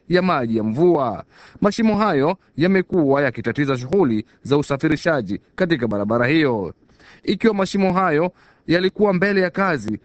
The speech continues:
zilizofanyika mnamo mwaka elfu mbili na tatu, basi yamerudi tena leo. Mbona inaonyeshwa wazi kuwa mwaka huo huo Benki ya Ulimwengu ilitoa msaada wa dola za Kimarekani elfu mia nne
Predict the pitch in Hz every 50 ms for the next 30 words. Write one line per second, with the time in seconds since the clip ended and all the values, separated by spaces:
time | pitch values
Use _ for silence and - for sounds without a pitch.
0 | _ _ - 170 180 190 190 170 180 - 170 175 190 202 180 - 127 117 123 143
1 | 156 151 143 139 143 165 185 - 180 160 - - 151 151 160 156 143 131 127 180
2 | 170 - - 107 107 101 _ _ _ - - 202 214 175 135 - - 117 135 143
3 | - _ _ - 143 143 147 139 139 139 139 143 143 143 131 123 - 143 139 139
4 | 143 165 170 147 127 113 98 87 80 - - _ _ _ - _ _ - 202 202
5 | 262 226 151 127 117 107 - 107 113 113 110 113 120 131 127 - 139 135 160 180
6 | 185 180 160 165 165 - - 196 160 120 107 - - - _ - 110 127 143 143
7 | - 143 139 180 226 214 190 202 190 147 120 110 - _ _ _ - - 117 175
8 | 233 262 240 233 233 214 196 190 190 185 190 190 180 180 185 233 220 151 123 113
9 | - 160 165 160 156 143 - 147 151 165 165 160 156 156 175 165 156 151 147 143
10 | 135 139 139 139 135 131 - 196 180 151 123 120 117 - - - - _ - 151
11 | 170 208 233 - 226 226 220 208 202 202 196 - 196 185 165 127 117 107 92